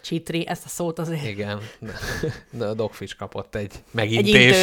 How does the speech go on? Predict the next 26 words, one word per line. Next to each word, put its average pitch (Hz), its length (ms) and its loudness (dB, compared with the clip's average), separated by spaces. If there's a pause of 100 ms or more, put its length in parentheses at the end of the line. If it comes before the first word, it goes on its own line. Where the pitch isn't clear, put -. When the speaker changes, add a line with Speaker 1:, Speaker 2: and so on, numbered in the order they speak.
Speaker 1:
intőt, - 240 -8
igen. 165 200 -2
Speaker 2:
megintést 123 560 4
a 127 40 0
műsorvezető 117 760 0
Speaker 1:
De 117 40 -6
ez 123 60 -2
nagyon 240 160 6 (100)
Speaker 2:
géniusztól. 202 220 2
Speaker 1:
érdekes, 180 420 0
amikor 165 300 -4
a 160 60 -2
kislányokat 151 920 -4
felnőtt 151 500 -4
nőként, 147 600 -10
vagy 147 220 -10
tényleg 165 460 -4
még 208 200 4
ilyen 233 280 2
ledér 214 380 2
felnőtt 156 480 -2
nőként 135 400 -12
is 156 140 -12
ábrázolják. 104 720 -6
Tehát, 151 160 -12
hogy 165 140 -6